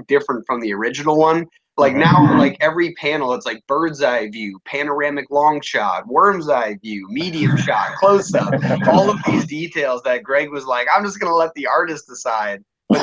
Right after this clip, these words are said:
Speaker 1: the artist didn't have, like, the whole story in their head. So when they, you know, there's certain scenes that just didn't make any sense.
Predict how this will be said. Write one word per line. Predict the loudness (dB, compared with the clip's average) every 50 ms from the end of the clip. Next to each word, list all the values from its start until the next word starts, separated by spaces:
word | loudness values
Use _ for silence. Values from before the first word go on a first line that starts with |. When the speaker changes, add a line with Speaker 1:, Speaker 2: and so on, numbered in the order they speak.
| 0
Speaker 1:
the | -2 0
artist | 2 2 4 2 2 0 -2
didn't | -4 -4 -2 -2 0
have, | 2 2 2 2
like, | 0 -2 0 -2
the | -4
whole | -6 -4 -6 -6 -6 -6
story | -8 -12 -6 -4 -2 -2 0 -2 -2 -4
in | -6 -8 -8
their | -8 -8 -6
head. | -4 -4 -4 -4 -6 -10 -8
So | -6 -6 -4
when | -4 -4 -4 -4 -6 -8 -10 _ _ _ _ _
they, | -2 0 0 0 -2
you | 0 0
know, | 0 2
there's | 0 -4 -2 -2
certain | -2 -2 -2 -4
scenes | -8 -6 -4 -2 0 0 0 -2 -4 -2
that | 0 0 0 0 0 -2
just | -8 -10 -10 -12 _
didn't | -2 -2 -2 -2 -6 -4
make | -2 -4 -4 -2 -4
any | -4 -4 -4 -6
sense. | -8 -2 0 0 0 0 -2 -6 -8 -12